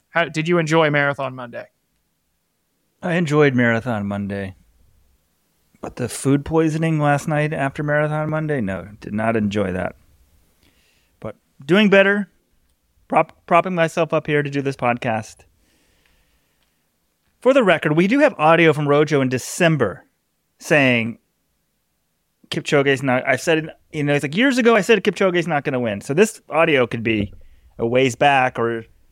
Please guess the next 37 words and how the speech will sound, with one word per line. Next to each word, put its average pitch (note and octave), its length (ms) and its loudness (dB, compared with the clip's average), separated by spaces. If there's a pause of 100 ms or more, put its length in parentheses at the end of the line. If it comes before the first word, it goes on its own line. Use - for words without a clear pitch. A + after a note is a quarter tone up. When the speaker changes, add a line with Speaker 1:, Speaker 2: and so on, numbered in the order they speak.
(440)
Speaker 2:
we E3 140 2
want G#3 160 4
audio D#3 300 2
before C#3+ 400 0
December. F#2+ 520 -6 (2500)
In B2+ 100 0
our A#2+ 100 6
yearly A#2 340 2
predictions, A#2 560 -4
I A#3 220 0
said G#2+ 320 -4
Kipchoge A#2 480 -2
would A2+ 240 -4
not A3+ 240 2
win A3+ 160 2
Boston F3 440 2
and C3+ 120 -4
he C3+ 80 -2
would D3 220 -2
win D#3 180 0
New D3+ 80 0
York E3+ 300 -2
this - 220 -8
year. E2 200 -12 (160)
We'll - 160 -12
see - 180 -6
if G#3 100 2
that E3+ 140 2
happens. G2 600 -6 (440)
But, A#2+ 280 -4 (360)
John, F#3+ 160 4
let's C4 160 2
start. G#3 320 2
Let's D#3+ 140 0
give G3+ 160 2
everybody G#3+ 480 4
an - 60 -2